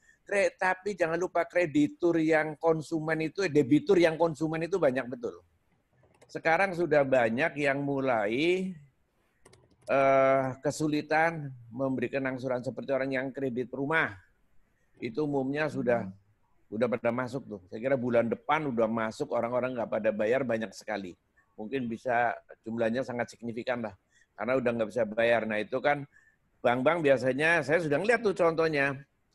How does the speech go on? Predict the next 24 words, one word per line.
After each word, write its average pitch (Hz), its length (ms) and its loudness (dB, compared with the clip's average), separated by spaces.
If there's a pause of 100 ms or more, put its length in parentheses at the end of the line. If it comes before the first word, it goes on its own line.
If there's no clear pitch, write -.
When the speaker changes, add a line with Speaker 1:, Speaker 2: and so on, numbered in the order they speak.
(260)
Speaker 1:
nggak 123 180 2
bisa 131 160 2
bayar, 160 480 6
bank 143 300 0
biasanya 127 240 -2
udah 127 100 2
nanyakan 135 460 -2
dia 131 160 0
bisanya 120 400 -4
berapa, 120 420 -2
kemampuannya 127 600 -4
berapa. 107 500 -6
Ya 107 220 -2
mungkin 196 240 -10
ada 127 160 -2
yang 117 160 -4
nol, 165 400 2
ada 127 180 2
yang 117 300 -2
sejuta, 117 480 -4
dua 120 240 -2
juta, 120 320 -2
yang 135 80 -2
dari 117 400 -2